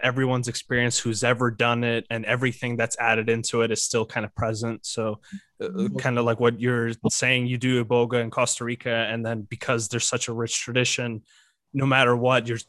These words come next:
Speaker 1: some elements of that come up. And I, I've noticed that with, uh, with different, uh, with different psych-, uh, psychedelic medicines, particularly psilocybin, always having its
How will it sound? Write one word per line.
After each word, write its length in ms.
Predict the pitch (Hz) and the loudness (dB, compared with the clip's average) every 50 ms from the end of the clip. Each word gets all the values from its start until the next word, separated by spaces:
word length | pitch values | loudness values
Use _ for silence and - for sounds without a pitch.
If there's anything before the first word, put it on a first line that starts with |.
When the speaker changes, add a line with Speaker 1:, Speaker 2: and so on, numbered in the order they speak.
| - - 131 127 _ _ _ | -16 -14 -14 -14 _ _ _
Speaker 1:
some 320 | - - - - 131 123 | -6 -4 0 2 4 4
elements 340 | 113 113 120 120 117 113 - | 4 4 4 4 2 0 -2
of 60 | - | 0
that 180 | 113 110 110 - | 0 0 0 -2
come 220 | - - 110 104 104 | -4 -10 -8 -8 -6
up. 200 | 107 120 123 - - | -6 -6 -6 -4 -2
And 120 | 123 135 | 0 0
I, 60 | 135 - | 0 0
I've 160 | 127 135 123 | -2 -4 -2
noticed 380 | 127 131 135 147 147 135 - - | -2 -2 -2 -2 -2 -4 -4 -4
that 180 | 127 127 110 | -4 -6 -4
with, 320 | 120 120 120 113 - - - - - - - - - - _ _ _ _ | -4 -4 -4 -4 -4 -8 -20 -20 -20 -20 -20 -20 -20 -20 _ _ _ _
uh, 360 | 110 110 113 110 107 104 104 - - - _ _ _ _ _ _ _ - _ _ _ _ - | -10 -8 -8 -6 -6 -6 -8 -8 -12 -18 _ _ _ _ _ _ _ -20 _ _ _ _ -8
with 220 | 127 113 - _ - | -8 -8 -8 _ -6
different, 540 | - 127 120 - - 123 117 113 110 - _ _ _ - | -4 -4 -4 -2 -2 -2 0 0 -2 -6 _ _ _ -8
uh, 380 | 117 113 107 104 98 95 85 - 123 - _ _ _ - - - | -6 -6 -4 -6 -6 -8 -10 -12 -16 -20 _ _ _ -20 -14 -6
with 120 | 131 127 | -6 -4
different 220 | 123 123 - 123 120 | -4 -4 -4 -4 -2
psych-, 200 | - 131 123 117 | -2 -4 -4 -4
uh, 320 | 120 123 - - 120 113 | -10 -10 -8 -8 -6 -6
psychedelic 500 | 107 - - 120 - 120 117 113 113 - | -6 -4 -4 -4 -2 0 0 0 0 0
medicines, 460 | 117 110 110 107 - - 123 117 - | -2 -4 -4 -4 -4 -8 -10 -10 -12
particularly 560 | - - 117 123 120 107 117 113 113 113 113 107 | -10 -10 -6 -6 -6 -6 -4 -4 -4 -4 -4 -6
psilocybin, 840 | - - - 117 104 - - 113 110 113 113 113 113 113 113 110 | -6 -4 -4 -4 -4 -4 -4 -2 0 0 0 -2 -4 -6 -4 -2
always 260 | 110 117 117 113 - | -2 0 0 -2 -2
having 300 | - 117 113 107 110 110 | -2 -4 -4 -4 -4 -6
its 240 | 110 - - - - | -6 -8 -8 -8 -10